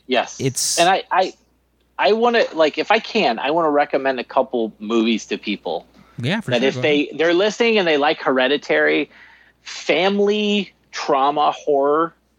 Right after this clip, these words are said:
Speaker 1: is, like, like, there's some really good shit out there. So, number one, uh,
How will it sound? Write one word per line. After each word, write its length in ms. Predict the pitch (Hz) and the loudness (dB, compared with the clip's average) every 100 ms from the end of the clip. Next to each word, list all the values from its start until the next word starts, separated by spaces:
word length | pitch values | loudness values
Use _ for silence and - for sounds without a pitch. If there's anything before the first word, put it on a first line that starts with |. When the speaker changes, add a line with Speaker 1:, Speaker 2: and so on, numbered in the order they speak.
| _ | _
Speaker 1:
is, 420 | 131 120 95 - - | -2 -2 -2 -10 -8
like, 240 | 113 95 - _ _ _ _ _ _ _ _ | -6 -6 -14 _ _ _ _ _ _ _ _
like, 140 | - 110 | -6 0
there's 160 | 165 - | -2 0
some 180 | 143 | 0
really 220 | 135 131 117 | 2 2 2
good 180 | 117 - | 0 -2
shit 200 | 123 117 | -2 2
out 220 | 127 - | 0 2
there. 360 | 131 131 135 139 | 2 4 0 -4
So, 380 | - 135 117 - | -2 0 0 0
number 260 | 151 170 | 0 2
one, 340 | 165 160 143 - | 2 2 -2 -2
uh, 400 | 143 131 123 | 2 2 0